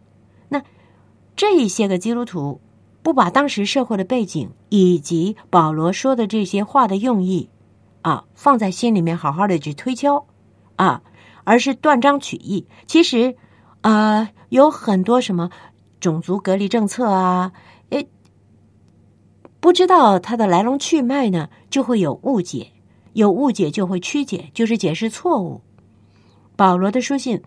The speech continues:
虽然明明的没有说到反对奴隶制度，但是他在加拉太书里面说，在基督教里面身为领袖的要服侍人，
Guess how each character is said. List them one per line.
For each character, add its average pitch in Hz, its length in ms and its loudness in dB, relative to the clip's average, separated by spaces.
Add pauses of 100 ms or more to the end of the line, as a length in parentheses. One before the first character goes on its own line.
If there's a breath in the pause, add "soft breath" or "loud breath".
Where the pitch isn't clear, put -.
虽 294 220 -4
然 226 300 0
明 208 280 0
明 214 300 -2
的 202 100 0
没 180 120 0
有 196 160 -2
说 202 200 -6
到 185 200 0
反 160 500 0
对 285 280 0
奴 156 200 -2
隶 190 140 -2
制 185 160 -4
度， 156 200 -8 (480 soft breath)
但 302 220 0
是 - 300 -4 (260 soft breath)
他 226 120 0
在 196 180 0
加 285 320 0
拉 294 140 -2
太 294 240 -4
书 277 180 -4
里 226 80 -2
面 131 160 -4
说， - 260 -6 (280 loud breath)
在 254 260 0
基 302 320 -4
督 302 160 -4
教 311 240 0
里 180 140 -2
面 170 200 -2
身 262 260 -2
为 190 120 0
领 165 240 -2
袖 254 260 -2
的 143 120 -6
要 190 180 0
服 160 320 -4
侍 349 220 2
人， 170 420 0